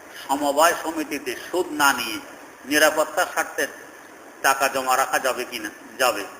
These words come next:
প্রশ্ন, রাসূল পাক সাল্লাল্লাহু আলাইহি ওয়াসাল্লামকে সৃষ্টি না করলে আল্লাহ পাক কিছু সৃষ্টি করতেন না। আপনি বলেন, হাদিস দ্বারা প্রমাণিত নয়, তবে অনেক আলেম ওলামারা কথাটি বলে থাকেন।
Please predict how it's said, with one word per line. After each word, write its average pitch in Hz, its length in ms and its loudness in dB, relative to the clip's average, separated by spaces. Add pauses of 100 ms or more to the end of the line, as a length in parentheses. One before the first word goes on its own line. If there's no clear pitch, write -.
(320)
প্রশ্ন, 135 400 -2 (440)
রাসূল 170 500 0
পাক 165 140 4 (120)
সাল্লাল্লাহু 143 720 2
আলাইহি 139 420 0
ওয়াসাল্লামকে 139 720 -2 (100)
সৃষ্টি 135 280 -8
না 123 140 -4
করলে 123 360 -6 (380)
আল্লাহ 135 320 4
পাক 135 120 2 (100)
কিছু 139 320 -8
সৃষ্টি 139 300 -8
করতেন 143 400 -2
না। 110 180 -6 (440)
আপনি 139 340 0
বলেন, 143 300 0 (400)
হাদিস 139 340 0
দ্বারা 139 280 2
প্রমাণিত 127 600 -4
নয়, 131 200 4 (440)
তবে 135 220 2
অনেক 139 360 2 (100)
আলেম 131 360 4
ওলামারা 135 460 2
কথাটি 135 360 -4
বলে 131 240 0
থাকেন। 123 340 -6